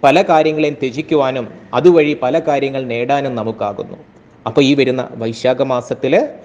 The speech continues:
അതായത് ജൂൺ രണ്ടാം തീയതി അപാര ഏകാദശിയാണ്. ആ ഏകാദശി വ്രതം അനുഷ്ഠിക്കുന്നത് വഴി നമുക്ക് ഉണ്ടാകുന്നത് ഒരുപാട്, ഒരുപാട് അനുഗ്രഹങ്ങളാണ്. അപ്പോൾ ആ അപാര ഏകാദശി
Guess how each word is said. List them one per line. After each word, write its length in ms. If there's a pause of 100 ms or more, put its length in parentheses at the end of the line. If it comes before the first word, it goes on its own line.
(160)
അതായത് 440
ജൂൺ 300
രണ്ടാം 380
തീയതി 400 (140)
അപാര 420 (140)
ഏകാദശിയാണ്. 840 (360)
ആ 100
ഏകാദശി 480
വ്രതം 280 (140)
അനുഷ്ഠിക്കുന്നത് 680
വഴി 380 (160)
നമുക്ക് 580
ഉണ്ടാകുന്നത് 840
ഒരുപാട്, 440
ഒരുപാട് 360
അനുഗ്രഹങ്ങളാണ്. 920 (460)
അപ്പോൾ 140
ആ 160
അപാര 280
ഏകാദശി 580